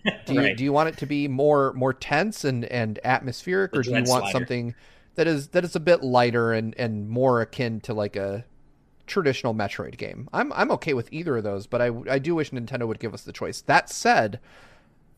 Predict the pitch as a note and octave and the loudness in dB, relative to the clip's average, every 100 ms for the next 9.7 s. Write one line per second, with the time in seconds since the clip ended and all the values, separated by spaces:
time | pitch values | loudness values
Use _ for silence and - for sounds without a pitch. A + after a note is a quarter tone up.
0 | - C3 D#3+ D#3+ C3 D3 - C#3+ B2+ B2 | -2 0 2 0 0 -2 -2 -2 0 0
1 | C3 A2 A#2+ A2+ A#2+ G#2 - G2 G#2 A#2+ | -2 -2 -4 -4 -6 -6 -8 -10 -10 -10
2 | A2 - G#2 G2+ G2 - - A#2+ B2 A2 | -8 -6 -6 -6 -8 -10 -4 -2 0 -2
3 | G2+ A2 _ - B2+ D#3 B2+ - - C3+ | -2 -6 _ -10 0 2 2 -2 -8 -6
4 | A2+ F2+ - F#2+ F#2 F#2+ G#2 F#2+ A2 G#2 | -6 -6 -8 -8 -8 -4 -4 -2 -4 -4
5 | G2+ G2+ G2 F#2+ - B2+ D#3+ A3+ C#3+ D3+ | -4 -4 -6 -8 -2 2 4 2 4 4
6 | D#3 C3 A#2 A2 - G#2 C3 B2 B2+ A#2+ | 4 4 2 2 -6 -8 -8 -8 -4 -2
7 | B2 - A#2 G#2 - _ - _ - C3 | -2 -2 -2 -2 -6 _ -20 _ -4 -2
8 | B2+ C#3+ B2+ - A#2+ B2 G#2+ G#2 G#2+ G2+ | 0 2 0 0 -2 -2 -6 -4 -2 -2
9 | G2+ F#2+ F#2+ G2+ - F2 F2+ | -4 -4 -6 -8 -8 -12 -14